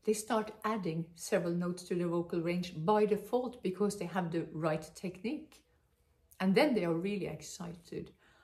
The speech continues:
But parallel to that is the confidence building. And as I said, I do this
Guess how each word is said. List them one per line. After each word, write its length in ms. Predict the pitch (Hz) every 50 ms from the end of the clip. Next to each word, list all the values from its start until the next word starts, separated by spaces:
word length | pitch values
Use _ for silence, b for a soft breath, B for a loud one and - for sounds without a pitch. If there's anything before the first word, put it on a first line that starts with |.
| b b b b
But 400 | - - - - - - - - _ _ _ _ -
parallel 480 | - - - 311 339 349 339 311 311 302
to 180 | 311 - 226
that 460 | 185 240 311 370 277 185 - - - - _ _ _ _ _ _ _ _ _ _ _ _ _ _ _ _ _ _ _ _ _ _ _ _ _ _ _ _ _ _ _ _ _ _ _ _ _ _ _ -
is 160 | 226 214 -
the 100 | - 214
confidence 520 | 208 - 214 202 196 - 170 160 160 160
building. 340 | - 165 165 160 151 165 165 -
And 160 | 202 208 202 - - - _ _ _ -
as 160 | - 196 -
I 60 | 220 208
said, 240 | 208 269 247 - -
I 120 | 180 214
do 300 | 196 175 175 233 277 311
this 340 | - 214 202 202 - - -